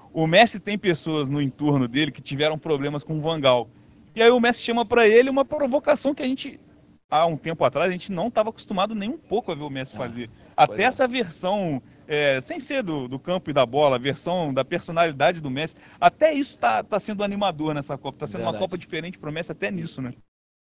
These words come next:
Speaker 2: Como é diferente quando o Messi joga na Argentina, porque esse, na, essa personalidade nos clubes você não vê muito
Speaker 1: Não
Speaker 2: o Messi
Speaker 1: vê.
Speaker 2: ter.
Speaker 1: Exatamente.
Speaker 2: Ele é muito mais quente, muito mais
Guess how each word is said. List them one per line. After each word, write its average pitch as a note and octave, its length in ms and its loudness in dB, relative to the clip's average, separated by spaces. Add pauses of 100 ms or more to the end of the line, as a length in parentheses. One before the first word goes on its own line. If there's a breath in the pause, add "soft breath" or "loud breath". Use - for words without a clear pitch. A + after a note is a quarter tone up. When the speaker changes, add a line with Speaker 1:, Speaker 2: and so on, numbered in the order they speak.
(300)
Speaker 2:
Como F#3 160 -2
é F#3 60 -2
diferente C#3 420 -4
quando B2 140 -10
o - 20 -8
Messi A#2+ 240 -8
joga A#2 220 -6
na A#2 80 -6
Argentina, A#2 400 -10
porque A#2+ 140 -10
esse, C#3+ 300 -10
na, C#3+ 120 -8
essa C#3+ 260 -8
personalidade D3+ 640 -4
nos D#3 180 -8
clubes D#3 360 -4
você E3+ 100 -4
não G3 140 -4
vê D3 200 -2
muito C3+ 220 -2
Speaker 1:
Não B2+ 120 0
Speaker 2:
o B2 60 -4
Messi A2+ 220 -4
Speaker 1:
vê. A2 60 -8
Speaker 2:
ter. F#2+ 260 -16
Speaker 1:
Exatamente. A#2 640 -10
Speaker 2:
Ele B2+ 160 -2
é C#3+ 80 0
muito C#3+ 600 -4
mais B2+ 320 -6
quente, C#3+ 380 -4
muito D3+ 240 -8
mais C#3+ 240 -2